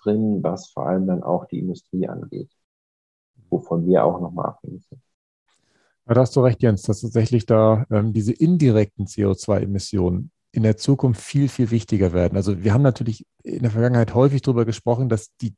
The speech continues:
Speaker 2: offensichtlichen Themen erstmal geändert werden müssen, wo wir auch noch nicht durch sind. Und
Speaker 1: Ja.
Speaker 2: wenn wir damit aber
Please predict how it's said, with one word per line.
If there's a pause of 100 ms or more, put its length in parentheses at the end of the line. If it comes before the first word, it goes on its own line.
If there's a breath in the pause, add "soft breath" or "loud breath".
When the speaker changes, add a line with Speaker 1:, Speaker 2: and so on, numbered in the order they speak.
(320)
Speaker 2:
offensichtlichen
Themen
erstmal
geändert
werden
müssen,
wo
wir
auch
noch
nicht
durch
sind. (440 loud breath)
Und
Speaker 1:
Ja.
Speaker 2:
wenn
wir
damit
aber